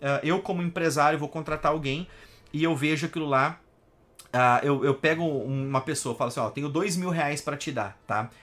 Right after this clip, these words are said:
Pra pagar teu salário. Você quer que eu dou os dois mil reais pra você? Ou você quer que eu dou mil pra você e mil pro Estado, pro Estado garantir teus direitos?"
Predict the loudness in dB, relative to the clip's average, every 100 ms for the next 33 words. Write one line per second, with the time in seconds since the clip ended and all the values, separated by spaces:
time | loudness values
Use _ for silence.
0 | -2 2 2 0 -2 0 2 2 0 -4
1 | -12 -20 -10 -4 0 0 0 -2 0 2
2 | 2 2 2 2 0 -2 -2 -4 -4 -6
3 | -6 -4 -4 -6 -12 -18 -4 -2 0 0
4 | 0 -2 -2 0 2 0 0 -2 -2 0
5 | -2 -2 -4 -2 -2 -2 -6 0 2 2
6 | -2 -4 -2 -2 -2 -4 -6 -6 -4 -2
7 | -2 -4 -10 -18